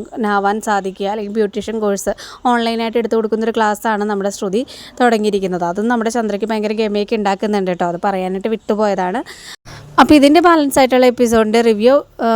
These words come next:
മറ്റന്നാൾ നമ്മൾ അപ്ലോഡ് ചെയ്യുള്ളൂ കേട്ടോ, നാളെ അപ്ലോഡ് ചെയ്യില്ല. നാളെ നമ്മൾ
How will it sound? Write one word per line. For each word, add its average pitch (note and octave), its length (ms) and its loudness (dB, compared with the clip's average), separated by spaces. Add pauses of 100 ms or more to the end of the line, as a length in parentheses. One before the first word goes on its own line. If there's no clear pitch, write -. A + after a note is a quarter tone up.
(180)
മറ്റന്നാൾ B3 500 0 (120)
നമ്മൾ A3+ 200 0
അപ്ലോഡ് G3+ 280 0
ചെയ്യുള്ളൂ F#3+ 280 4
കേട്ടോ, F#3+ 220 2
നാളെ G3 240 4
അപ്ലോഡ് F#3 280 0
ചെയ്യില്ല. F3+ 240 -2 (580)
നാളെ A3 380 4
നമ്മൾ B3+ 180 0